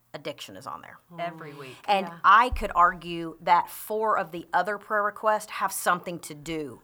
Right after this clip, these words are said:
Speaker 1: with the
Speaker 2: They're
Speaker 1: addiction.
Speaker 2: symptoms of addiction.
Speaker 1: Anxiety,
Speaker 2: <laughs> Yeah.
Speaker 1: depression,
Speaker 2: Wow.
Speaker 1: those, those type of things. Every single week.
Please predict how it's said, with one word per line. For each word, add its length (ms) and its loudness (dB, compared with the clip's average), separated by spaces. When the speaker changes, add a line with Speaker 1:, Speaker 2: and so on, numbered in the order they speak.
Speaker 1:
with 220 -8
the 80 -6
Speaker 2:
They're 80 -10
Speaker 1:
addiction. 380 -8
Speaker 2:
symptoms 420 -8
of 160 -8
addiction. 440 -10
Speaker 1:
Anxiety, 720 6
Speaker 2:
<laughs> 160 -8
Yeah. 180 -8
Speaker 1:
depression, 920 0
Speaker 2:
Wow. 240 -10
Speaker 1:
those, 540 -2
those 240 -2
type 220 -2
of 80 -12
things. 460 -8
Every 260 0
single 400 -2
week. 400 -12